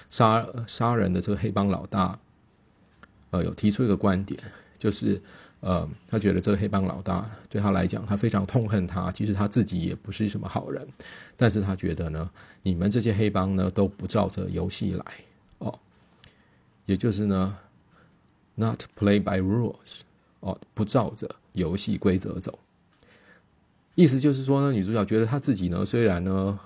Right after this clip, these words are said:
也不是什么好人，也贪财，哦，也害人，但是呢，她呢，是照着游戏规则走，她照着法律的游戏走。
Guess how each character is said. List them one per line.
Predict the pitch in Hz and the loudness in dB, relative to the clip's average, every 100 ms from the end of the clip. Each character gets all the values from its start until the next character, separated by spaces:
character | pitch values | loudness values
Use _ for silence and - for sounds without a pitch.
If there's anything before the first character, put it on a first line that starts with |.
| - | -10
也 | 98 90 92 - - 117 | -6 -4 -6 -10 -12 -10
不 | 110 | -2
是 | 113 | 2
什 | 151 | 2
么 | 107 85 | 0 -4
好 | 101 | -8
人， | - - - _ _ _ _ - _ _ | -10 -16 -20 _ _ _ _ -20 _ _
也 | 95 | -6
贪 | - 104 107 | 0 0 0
财， | 95 - - - _ _ _ _ _ - | -2 -12 -16 -20 _ _ _ _ _ -8
哦， | 98 98 | -6 -2
也 | 107 | -2
害 | 95 135 | 2 4
人， | 107 80 - - _ _ _ | 4 -2 -10 -18 _ _ _
但 | - 123 | 0 0
是 | 123 | 2
呢， | 110 98 95 - - - | 2 2 0 -8 -20 -2
她 | 127 123 | 2 4
呢， | 131 127 | 2 0
是 | - 110 | -2 -2
照 | 117 82 | 0 -2
着 | 87 85 | -6 -10
游 | - 95 | -4 -4
戏 | - 104 | -2 0
规 | 104 92 | 2 0
则 | 92 | 0
走， | 92 - - _ | -6 -8 -16 _
她 | - 120 | 0 0
照 | 123 107 | 2 0
着 | 87 | 0
法 | 85 - - | -4 -8 -6
律 | 110 92 | -2 0
的 | 80 | -2
游 | 80 87 | -4 -4
戏 | 104 90 | -2 -4
走。 | - | -6